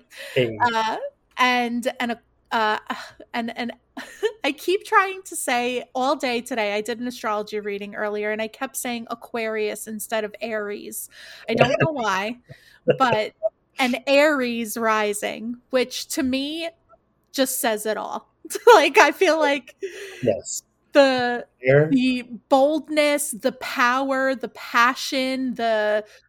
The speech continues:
Speaker 2: fieriness, the, uh,
Speaker 1: Yeah.
Speaker 2: anger, the, the Mars-ruled energy.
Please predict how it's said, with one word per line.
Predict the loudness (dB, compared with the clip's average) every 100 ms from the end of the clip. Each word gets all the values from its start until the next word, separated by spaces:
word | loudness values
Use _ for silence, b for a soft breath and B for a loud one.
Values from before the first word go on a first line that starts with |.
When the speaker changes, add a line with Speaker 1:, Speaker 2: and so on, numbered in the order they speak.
| _ _
Speaker 2:
fieriness, | -4 2 4 2 2 -2 -2 -4 -4 -4 -6 -8
the, | -8 -6 -6 -8
uh, | -4 -2 -2
Speaker 1:
Yeah. | -4 _ -4
Speaker 2:
anger, | 0 2 2 0 0 0
the, | -4 -6 -10 -4
the | -2
Mars-ruled | 0 0 2 4 4 2 0 -4 -6 -4 -2 -2 -4 -4 -4
energy. | -4 -4 -6 -6 -8 -6 -8 -12